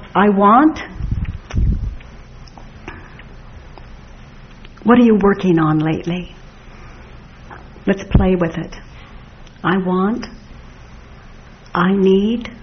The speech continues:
I invite you to take advantage of this short time we have together. So as one of these occur to you to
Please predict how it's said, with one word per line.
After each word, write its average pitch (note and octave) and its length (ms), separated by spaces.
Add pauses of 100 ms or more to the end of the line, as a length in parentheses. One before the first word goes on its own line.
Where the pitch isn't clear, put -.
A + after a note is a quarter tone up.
(1400)
I F#3 60
invite G3 440
you G3+ 160
to F#3 140
take G3 480 (200)
advantage F#3 960 (420)
of F#3 240
this F#3+ 220 (420)
short - 400
time G3+ 420
we F3+ 140
have F3 240
together. F3+ 540 (1300)
So G#3 140
as G3+ 220
one G3+ 180
of B3 160
these G3 260
occur G#3 360
to G#3 80
you G3+ 140
to F3+ 100